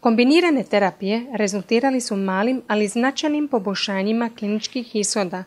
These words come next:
kod osoba oboljelih od cistične fibroze s dvije kopije mutacije delta F petsto osam. Obje kombinacije pokazale su sličnu učinkovitost s poboljšanjem kvalitete života pacijenta i respiratornih funkcija, te smanjenjem brzine pri kojoj bi dolazilo do plućnih pogoršanja.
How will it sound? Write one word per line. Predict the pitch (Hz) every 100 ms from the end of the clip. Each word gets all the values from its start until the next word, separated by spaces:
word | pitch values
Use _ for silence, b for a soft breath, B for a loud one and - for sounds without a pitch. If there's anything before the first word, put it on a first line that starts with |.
| _
kod | 220 185
osoba | 208 - 247 247 -
oboljelih | 196 185 190 196 220 -
od | 233
cistične | - 185 - - 190
fibroze | 180 202 220 208 190 185 - _ -
s | 214
dvije | 214 302 311
kopije | - 190 - 214
mutacije | 196 180 196 190 240 226
delta | 180 214 220 220 -
F | 190 -
petsto | - 180 - 202
osam. | 214 - 175 185 - _ _ _
Obje | 277 311 339
kombinacije | 277 226 196 180 180 233
pokazale | 226 - 214 220 247 233
su | 208
sličnu | - 277 285 - 269 -
učinkovitost | 226 240 226 202 185 185 190 -
s |
poboljšanjem | 208 190 190 - 208 240 262
kvalitete | 233 185 180 208 208 233
života | 202 190 185
pacijenta | 202 202 - 214 190 185
i | 185
respiratornih | 202 - 202 196 196 185 180
funkcija, | 208 214 311 294 285 -
te | 359
smanjenjem | - 233 220 240 247 208
brzine | 190 214 247 247
pri | 202
kojoj | - 208 220
bi | 202
dolazilo | 180 196 202 208 226 214
do | 185
plućnih | - 196 - 214
pogoršanja. | 202 190 202 - 202 196 185